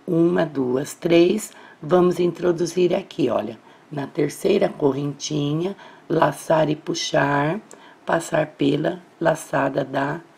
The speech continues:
agulha. Aqui nós fechamos a nossa carreira com um ponto baixíssimo e aprendemos fazer um anel de crochê com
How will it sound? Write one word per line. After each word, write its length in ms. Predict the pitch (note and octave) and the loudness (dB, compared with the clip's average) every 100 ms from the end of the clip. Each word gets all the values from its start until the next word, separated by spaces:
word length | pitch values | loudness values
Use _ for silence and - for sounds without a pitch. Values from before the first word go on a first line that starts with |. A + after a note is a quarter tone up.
| _ - - | _ -18 -2
agulha. 540 | E3 F3 C#3 A2+ - - - - - - | 0 0 0 -2 -6 -12 -20 -20 -20 -6
Aqui 400 | D#3+ - - E3 | -6 -4 0 2
nós 580 | F3 E3 E3 E3 - - - - | 6 6 6 0 -8 -16 -20 -12
fechamos 800 | - F#3+ - F3 E3 D#3+ D3 D3 | 0 2 4 6 6 6 2 -2
a 80 | |
nossa 440 | C#3 C#3 C3+ - D#3+ | -2 -2 -2 -6 -6
carreira 760 | - E3+ E3+ D#3+ D#3+ E3 G3+ - - - | -2 -2 0 0 2 2 0 -6 -20 -10
com 220 | - F3 | 4 4
um 140 | E3 E3+ | 4 -2
ponto 640 | - E3+ E3 E3 - G3 - - - | 0 4 4 2 -4 -6 -8 -18 -4
baixíssimo 880 | D3+ A3+ - - C3 G#2 - A#2 B2 - - - | -2 0 -2 -4 -4 -4 -8 -8 -10 -16 -20 -4
e 320 | F3+ F3+ A3 - | 2 2 0 2
aprendemos 840 | - A3+ F#3 G3 F3 C#3+ D3 C#3 | 2 2 0 0 2 2 0 -6
fazer 600 | - D3+ C#3 C#3 C#3 C#3 - - - - - - | -2 -2 0 4 4 4 -2 -20 -20 -20 -20 -8
um 200 | F3 E3 | -2 2
anel 340 | D3 C#3+ C3 C3+ | 2 2 0 -2
de 160 | C3+ | -6
crochê 800 | - F#3+ G#3 - - D#3+ D#3 E3+ A3+ - _ _ _ _ _ _ _ _ _ _ _ _ _ - - - | -6 -2 0 -2 0 2 4 2 -2 -14 _ _ _ _ _ _ _ _ _ _ _ _ _ -20 -20 -2
com 480 | - D#3 D#3+ F3+ | 4 4 4 2